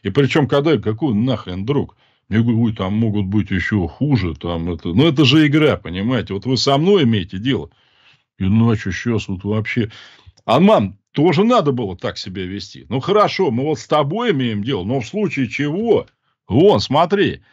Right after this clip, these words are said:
там миллионная компартия или там, не знаю, еще какая-нибудь. Вот смотрите, даже щас в Молдавии это пока выходит. То есть там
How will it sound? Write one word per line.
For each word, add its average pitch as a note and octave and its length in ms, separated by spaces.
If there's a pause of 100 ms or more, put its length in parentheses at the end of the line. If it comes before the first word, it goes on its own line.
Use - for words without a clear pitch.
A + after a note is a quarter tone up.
(280)
там G#2 200
миллионная F3 540
компартия A#2+ 640
или C3+ 100
там, G#2+ 240
не G#2+ 100
знаю, G2 220
еще D3+ 280
какая-нибудь. G2 760 (380)
Вот D#3 220 (260)
смотрите, D3 560
даже A#2 280
щас F3 360
в - 40
Молдавии A2 680 (500)
это G#2+ 200
пока C3+ 380
выходит. A2 580
То A2 120
есть G2 160
там C#3 280